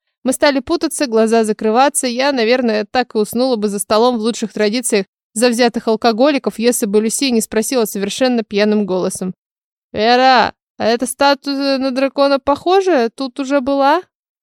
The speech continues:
«Почему уже? Когда была? На какого дракона?» Любопытство сгубило не одну кошку. Я с трудом подняла голову от стола, попыталась фокусировать зрение на статуе, появившейся на пороге комнаты.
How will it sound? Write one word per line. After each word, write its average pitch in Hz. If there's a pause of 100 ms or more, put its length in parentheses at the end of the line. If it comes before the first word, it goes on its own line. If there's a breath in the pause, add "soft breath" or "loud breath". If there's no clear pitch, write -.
(300)
«Почему 262
уже? 233
Когда 220
была? 226
На 214
какого 247
дракона?» 214
Любопытство 220
сгубило 226
не 233
одну 220
кошку. 190
Я 226
с 233
трудом 269
подняла 226
голову 226
от 202
стола, 220
попыталась 226
фокусировать 220
зрение 220
на 202
статуе, 240 (180)
появившейся 262
на 240
пороге 233
комнаты. 190